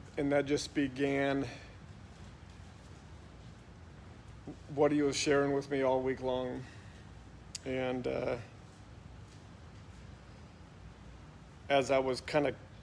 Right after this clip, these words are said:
capturing it this morning, that's kinda my routine typically, is just getting up early Saturday morning and, and begin to allow it to come out.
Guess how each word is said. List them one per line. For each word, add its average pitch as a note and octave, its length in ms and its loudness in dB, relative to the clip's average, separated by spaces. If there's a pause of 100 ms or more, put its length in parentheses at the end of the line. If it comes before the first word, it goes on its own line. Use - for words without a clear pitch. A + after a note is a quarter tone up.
(200)
capturing D3+ 640 8
it C#3+ 160 4
this - 240 -2
morning, C#3+ 380 6
that's C3+ 200 2
kinda C#3+ 280 2
my C#3+ 140 0
routine C#3 460 0
typically, C#3+ 480 0
is C3+ 100 2
just - 200 -8 (1080)
getting - 180 0
up C#3+ 160 2
early C#3+ 260 4
Saturday C3+ 380 6
morning C3+ 460 6
and, C3+ 180 2 (140)
and C3+ 160 -2
begin C3+ 300 2
to C3+ 140 2 (1900)
allow C#3+ 360 10
it C#3 100 0
to C3+ 80 -2
come C#3+ 240 2
out. C#3+ 260 6